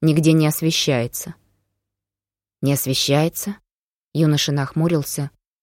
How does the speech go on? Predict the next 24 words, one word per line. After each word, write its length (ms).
очевидно, 500
пытаясь 520
вспомнить 580
всё, 320
что 200
читал 320
в 120
прессе 360
на 200
эту 120
тему. 460
"Именно. 540
Об 200
этом 320
не 140
рассказывают 640
в 80
школах, 540
не 140
пишут 320
в 60
газетах, 680
не 100
дискутируют. 920